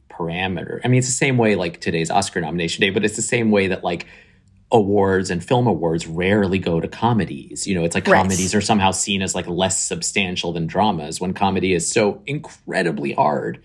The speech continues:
Speaker 2: Yeah.
Speaker 1: to do and get right. It's just,
Speaker 2: Yeah.
Speaker 1: I'm just not a big fan of those kinds of, like, creative limitations. And I don't know. So.
Speaker 2: Yeah, I love that. But it just, it did seem to me like you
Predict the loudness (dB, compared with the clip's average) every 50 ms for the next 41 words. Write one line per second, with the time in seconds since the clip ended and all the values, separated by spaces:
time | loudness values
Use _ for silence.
0 | _ _ 2 2 2 2 2 -2 -2 -2 2 4 6 6 6 6 4 2 0 -2
1 | -4 -4 -2 0 2 2 2 2 0 0 -2 -2 -4 -2 0 2 4 4 4 2
2 | -2 -8 -16 -20 -20 -20 -20 _ _ _ _ _ _ 0 2 2 2 2 2 -2
3 | 0 -2 -2 0 0 -2 -4 -4 -6 -2 -2 -2 -2 -2 -2 0 2 2 2 2
4 | -2 -4 -6 -8 -6 -6 -4 -4 -4 -6 -8 -10 -16 -20 _ _ _ -6 -6 -6
5 | -6 -4 -4 -4 -4 -4 -6 -10 -6 -4 -4 -4 -4 -4 -4 -2 0 0 2 0
6 | 0 -2 -2 -4 -6 -6 -6 -6 -6 -2 -2 0 0 0 2 2 2 2 2 0
7 | -4 -6 -8 -6 -4 -4 -4 -4 -4 -6 -6 -4 -2 -4 -4 -4 -10 -12 -4 -2
8 | -2 -2 -2 -4 -10 -12 -12 -12 -12 -18 -18 -18 -18 -16 -12 -2 4 4 4 4
9 | 4 0 0 0 -2 -2 -2 -2 0 2 4 4 4 4 4 4 2 2 4 4
10 | 4 4 4 2 2 0 0 2 2 2 4 4 4 4 4 2 0 0 0 2
11 | 2 0 2 2 2 2 2 2 0 -2 -4 -6 -16 -18 -18 -18 -18 -20 -20 _
12 | _ -6 -2 0 2 2 4 4 4 4 4 2 2